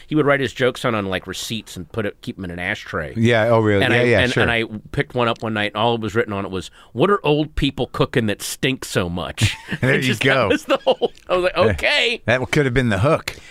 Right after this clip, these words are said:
Speaker 1: That could have been the hook, exactly.
Speaker 2: Well, I think, yeah, I think that's what, sometimes what's wired in, but you don't, you don't have it. What's wired into some people with a certain type of talent is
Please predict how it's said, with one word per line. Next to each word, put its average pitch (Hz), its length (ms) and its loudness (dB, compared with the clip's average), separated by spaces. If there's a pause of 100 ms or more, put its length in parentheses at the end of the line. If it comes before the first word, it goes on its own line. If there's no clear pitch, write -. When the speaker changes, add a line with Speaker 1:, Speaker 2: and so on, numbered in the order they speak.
Speaker 1:
That 147 180 2
could 156 100 4
have 151 60 2
been 143 120 2
the 135 80 4
hook, 120 240 0
exactly. 104 560 -2 (140)
Speaker 2:
Well, 196 100 6
I 208 40 6
think, 190 240 2
yeah, 170 100 6
I 139 60 4
think 151 240 0
that's 139 280 2
what, 135 280 2
sometimes 123 440 2
what's 110 180 0
wired 104 380 6
in, 98 260 4
but 117 100 4
you 180 100 6
don't, 147 140 4
you 151 100 6
don't 117 180 2
have 85 200 0
it. 92 80 0
What's 113 180 0
wired 131 320 4
into 110 220 2
some 104 200 0
people 101 300 2
with 92 180 0
a 95 80 2
certain 95 280 0
type 95 240 0
of 95 80 -2
talent 87 420 -2
is 85 180 0